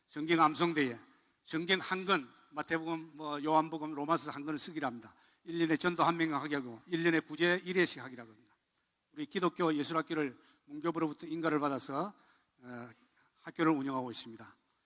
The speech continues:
지금 학생들이 한 이백 명 됩니다. 월요일마다 예배를 드립니다. 어, 팔, 팔십 프로 내지 구십 프로가 다 천주교인들입니다. 성경을 읽지 않기 때문에 그들에게 성경을 읽게 하고, 어, 성경에는,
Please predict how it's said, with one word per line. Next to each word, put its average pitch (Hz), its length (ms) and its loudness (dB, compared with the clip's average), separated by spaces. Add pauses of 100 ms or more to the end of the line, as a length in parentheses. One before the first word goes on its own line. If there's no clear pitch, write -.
(120)
지금 139 140 -14
학생들이 160 360 0
한 151 240 0
이백 147 240 0
명 151 160 -2
됩니다. 113 340 -16 (1160)
월요일마다 196 600 8
예배를 160 340 4
드립니다. 120 440 -14 (600)
어, 127 360 -10
팔, 196 360 -4
팔십 233 340 -4
프로 226 140 -6
내지 175 460 -2
구십 - 280 -6
프로가 175 240 -2
다 151 160 0
천주교인들입니다. 165 920 -4 (600)
성경을 233 540 0
읽지 208 180 -2
않기 170 180 -2
때문에 135 300 -6
그들에게 170 340 0
성경을 170 420 2
읽게 160 260 4
하고, 110 200 -6 (720)
어, 123 300 -10
성경에는, 190 680 2